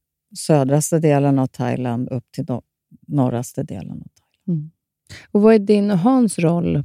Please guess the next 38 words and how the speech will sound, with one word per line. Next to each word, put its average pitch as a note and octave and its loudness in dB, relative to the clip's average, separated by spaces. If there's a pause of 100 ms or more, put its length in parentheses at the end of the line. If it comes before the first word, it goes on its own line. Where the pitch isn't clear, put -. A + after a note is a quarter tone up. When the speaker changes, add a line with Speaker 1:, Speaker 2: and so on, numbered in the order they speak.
(100)
Speaker 2:
på D3 0 (380)
barnhemmet, D#3 0 (460)
förutom E3+ 2
att D3+ -4
vara D#3+ -2
där, D#3 -4
alltså D3 -6
bara D3+ -4
för, D3+ -10
såklart - -4
för - -6
barnen? D3+ 4
Speaker 1:
Mm. D3+ -2 (100)
Speaker 2:
Men, D#3 -2
eh, D3 4
Speaker 1:
Det F3 8
är F#3+ 8
väl, G3+ 6
blir G3 4
väl G3+ 4
mest, D3 2 (220)
eh, D3+ 4 (100)
viktigaste F3+ 2
ro-, D3 4
våran E3 6
viktigaste D#3+ 0
roll C3 -2
är C3 -4
väl B2+ -4
att B2+ -6
se - -12
till C3+ -2
att C3 -4
folk C3 -2
kommer C3+ 2
ihåg D3 4
oss - -8 (1120)
ut, D3 4